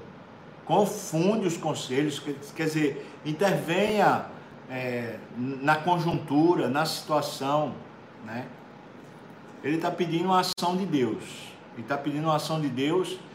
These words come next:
não só pra benefício próprio, mas também pra benefício, no caso aqui, nacional, uma vez que quem o perseguia e o traía era o rei.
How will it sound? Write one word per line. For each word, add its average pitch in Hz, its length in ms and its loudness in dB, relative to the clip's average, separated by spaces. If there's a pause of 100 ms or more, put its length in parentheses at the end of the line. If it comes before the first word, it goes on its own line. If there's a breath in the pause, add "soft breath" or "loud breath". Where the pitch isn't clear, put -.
(340 loud breath)
não 170 220 4
só 170 220 2
pra 160 200 2
benefício 147 720 -2 (140)
próprio, 147 360 2
mas 180 200 -2
também 170 240 -4
pra 165 160 -4
benefício, 170 640 -2
no 160 100 -2
caso 151 340 4
aqui, 156 400 0 (320 loud breath)
nacional, 139 800 2
uma 139 160 0
vez 139 240 0
que - 120 -10
quem 151 200 -2
o 147 100 2
perseguia 139 840 0 (280 loud breath)
e 139 120 2
o 156 120 4
traía 147 720 2 (260)
era 151 160 0
o 160 60 4
rei. 135 400 4